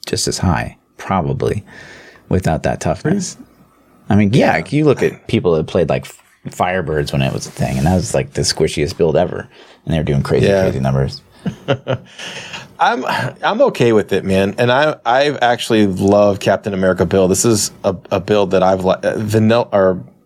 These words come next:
Speaker 2: I can't say vanilla, I guess Reaper of Souls
Speaker 1: Yeah.
Speaker 2: preseason or season one. This was a thing.
Speaker 1: Mm-hmm.
Speaker 2: At least it was for me. I don't know if other people out there were playing it, but my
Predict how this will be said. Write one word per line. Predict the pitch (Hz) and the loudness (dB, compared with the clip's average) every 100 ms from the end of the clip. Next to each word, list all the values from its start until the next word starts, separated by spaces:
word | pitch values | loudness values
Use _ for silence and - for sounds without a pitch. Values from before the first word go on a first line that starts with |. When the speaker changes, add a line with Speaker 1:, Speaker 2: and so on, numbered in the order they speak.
| _ | _
Speaker 2:
I | 98 92 | -2 -2
can't | - 92 | -2 -2
say | - | 0
vanilla, | 85 87 87 | 0 2 2
I | |
guess | 92 - - | 0 -2 0
Reaper | 113 113 | -2 2
of | 101 | 0
Souls | - 107 104 104 - | 2 2 4 2 0
Speaker 1:
Yeah. | - 71 | -4 0
Speaker 2:
preseason | 110 107 107 104 113 135 131 | 2 2 4 2 4 2 0
or | 95 | -2
season | - 120 107 95 | 0 2 2 2
one. | 92 104 135 - - _ _ | 2 2 0 -6 -18 _ _
This | - 110 | -2 2
was | 110 | 2
a | 107 | 2
thing. | - 101 127 | 2 2 2
Speaker 1:
Mm-hmm. | 143 90 | 2 2
Speaker 2:
At | 85 | 2
least | 110 | 2
it | - | 0
was | 101 104 - | 2 2 -2
for | - 101 | -4 -2
me. | 92 95 | 2 4
I | 87 | 4
don't | 87 85 | 2 0
know | 85 87 - - _ _ | 0 0 -6 -20 _ _
if | - | -2
other | - 98 | 0 0
people | - - 90 | -4 -2 0
out | 85 | 2
there | 95 | 2
were | 90 | 0
playing | - 90 | 2 0
it, | 90 | 0
but | 82 - - - | -2 -4 -6 -10
my | 104 113 | -2 0